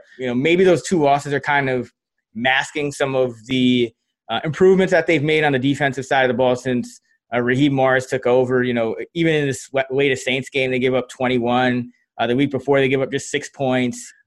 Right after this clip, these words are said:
Uh, they haven't given up a thirty-point game, uh, under Raheem Morris. Twenty-seven was the high by the Denver Broncos in a game where the Broncos were playing catch-up for, for much of the second half. So,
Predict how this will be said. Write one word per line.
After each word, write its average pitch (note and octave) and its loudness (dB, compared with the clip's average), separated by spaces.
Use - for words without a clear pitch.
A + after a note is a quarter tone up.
Uh, A#2 0
they C3+ 0
haven't D#3 0
given D3 0
up C#3 -2
a C3 -6
thirty-point C#3 -2
game, C3 -2
uh, A#2 0
under F3 4
Raheem C#3+ 2
Morris. C3 0
Twenty-seven C3 0
was B2 -2
the A2+ -4
high B2+ 0
by A#2+ 0
the A2+ -4
Denver A2 -2
Broncos C3 0
in A#2+ -2
a A#2+ -4
game B2 0
where A#2+ -2
the A2 -4
Broncos A#2+ -4
were A2 -6
playing F3+ 0
catch-up C3+ 0
for, A#2 -4
for - -10
much D3 0
of C3 -8
the A2+ -6
second A2+ -4
half. A2 -2
So, G#2+ -4